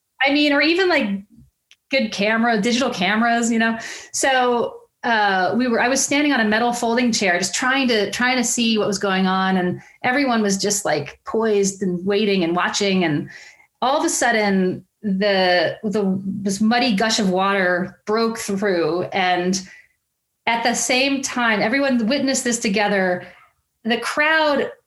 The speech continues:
went wild and started cheering. And I just remember getting this shiver up my spine, like, and it was, like, this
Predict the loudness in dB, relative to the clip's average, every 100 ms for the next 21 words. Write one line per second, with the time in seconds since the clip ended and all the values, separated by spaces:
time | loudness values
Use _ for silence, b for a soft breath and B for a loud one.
0 | _ _ _ _ -2 0 2 0 2 2
1 | 2 0 -4 -6 -4 0 0 2 0 2
2 | 2 2 2 -2 -4 B B B _ -2
3 | 0 0 0 0 0 2 2 2 0 -2
4 | -2 0 2 2 2 2 0 0 0 2
5 | 2 2 0 -2 -2 0 0 0 -2 -2
6 | -2 -4